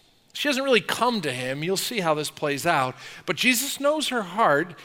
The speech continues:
and knows she's seeking to find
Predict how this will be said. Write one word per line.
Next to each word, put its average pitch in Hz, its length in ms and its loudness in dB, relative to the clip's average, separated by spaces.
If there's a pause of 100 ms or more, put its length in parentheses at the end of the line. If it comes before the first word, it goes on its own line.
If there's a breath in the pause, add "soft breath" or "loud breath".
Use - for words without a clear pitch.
(100)
and 175 180 0
knows 202 240 2
she's 202 360 -2
seeking 185 800 -4 (280 loud breath)
to - 100 -8
find 180 800 2